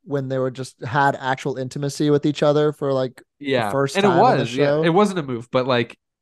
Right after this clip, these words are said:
Speaker 1: But
Speaker 2: to
Speaker 1: he made it
Speaker 2: play it
Speaker 1: look
Speaker 2: off
Speaker 1: like
Speaker 2: as
Speaker 1: it
Speaker 2: a
Speaker 1: was,
Speaker 2: move,
Speaker 1: yeah.
Speaker 2: oh, it's so bad.
Speaker 1: When they're like, "You killed someone?" And he's like, he, he has the slip, and he's like, "Which?" <laughs> Like, he's like, "What?"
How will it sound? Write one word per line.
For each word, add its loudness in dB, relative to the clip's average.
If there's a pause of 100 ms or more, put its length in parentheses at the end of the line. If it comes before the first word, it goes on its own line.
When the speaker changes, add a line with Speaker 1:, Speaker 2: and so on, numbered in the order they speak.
(180)
Speaker 1:
But 0
Speaker 2:
to 2
Speaker 1:
he 2
made 2
it 6
Speaker 2:
play 8
it 6
Speaker 1:
look 6
Speaker 2:
off 4
Speaker 1:
like 2
Speaker 2:
as -2
Speaker 1:
it -2
Speaker 2:
a -2
Speaker 1:
was, 2
Speaker 2:
move, 0
Speaker 1:
yeah. -2
Speaker 2:
oh, -2
it's -18
so -10
bad. -16
Speaker 1:
When -4
they're 4
like, 4
"You -2
killed 0
someone?" -6
And 0
he's 2
like, -2
he, -2
he -4
has 2
the -4
slip, -2
and -8
he's -10
like, -4
"Which?" 0 (180)
<laughs> -20
Like, -2
he's -8
like, -2
"What?" 2